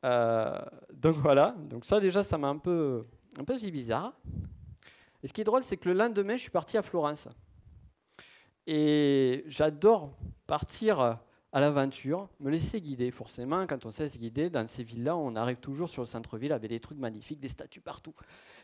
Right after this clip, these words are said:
Et je vois les statues. Ah, Léonard de Vinci, génial. Oh, Dante, incroyable. Le lendemain, je vous jure, je, je peux vous le prouver, de base. Le lendemain,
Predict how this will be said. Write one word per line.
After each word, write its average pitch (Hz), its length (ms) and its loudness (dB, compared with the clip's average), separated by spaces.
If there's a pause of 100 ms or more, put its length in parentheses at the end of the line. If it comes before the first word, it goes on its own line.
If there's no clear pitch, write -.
(380)
Et 135 80 -6
je 127 60 -12
vois 160 120 4
les 151 100 2
statues. - 460 -12
Ah, 185 340 -8 (840)
Léonard 165 300 -10
de 160 60 -14
Vinci, 156 340 -14
génial. 175 420 -14 (280)
Oh, 180 260 -4
Dante, 170 300 -8 (500)
incroyable. 147 480 -12 (3000)
Le 135 120 0
lendemain, 196 480 4 (300)
je - 140 -12
vous 143 140 -4
jure, 170 400 -2 (680)
je, 120 220 -16
je 113 100 -16
peux - 180 2
vous 185 140 2
le 170 100 8
prouver, 175 420 4
de 135 200 2
base. 147 300 4 (300)
Le 139 100 6
lendemain, 202 640 6